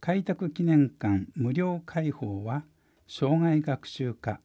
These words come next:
内線五一三または五一四。二十四日水曜日、ワイラジオ、伊達ラジ宅配便放送日。午後零時三十分から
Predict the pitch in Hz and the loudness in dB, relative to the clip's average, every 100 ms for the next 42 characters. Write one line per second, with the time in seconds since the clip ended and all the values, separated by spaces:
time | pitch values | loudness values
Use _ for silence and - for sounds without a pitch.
0 | _ 147 127 104 117 117 - 101 98 - | _ -10 -2 -2 -2 -4 -6 -4 -6 -10
1 | _ _ _ 139 156 160 151 - 135 - | _ _ _ -2 0 0 -4 -8 -10 -4
2 | 120 95 - 160 120 - 117 107 113 _ | -2 -2 -8 -8 -6 -6 -6 -6 -8 _
3 | - 120 127 120 - 107 98 101 85 - | -6 -2 -2 -2 -6 -2 0 0 -4 -10
4 | _ _ _ _ _ _ _ _ _ _ | _ _ _ _ _ _ _ _ _ _
5 | _ - 185 214 180 143 131 - 123 - | _ 2 2 4 4 6 4 0 -2 -2
6 | - 120 107 95 90 98 - _ 156 127 | -2 2 2 2 -2 -8 -12 _ -2 2
7 | 156 180 156 120 104 87 - _ _ _ | 4 4 0 0 -2 -2 -6 _ _ _
8 | _ - 127 175 170 151 135 127 127 - | _ -2 0 2 2 2 2 -2 -4 -8
9 | - - 151 123 131 113 107 101 - - | -12 -4 -2 2 0 2 2 2 0 -10
10 | - 170 156 - 120 92 98 87 _ _ | -6 -4 -4 -4 -4 -4 -8 -12 _ _
11 | _ _ _ _ - 165 147 139 - 175 | _ _ _ _ 2 6 6 4 0 2
12 | 185 127 120 135 127 131 131 - 113 95 | 2 0 -2 2 2 2 -4 -4 0 0
13 | - 107 131 | 0 -2 -2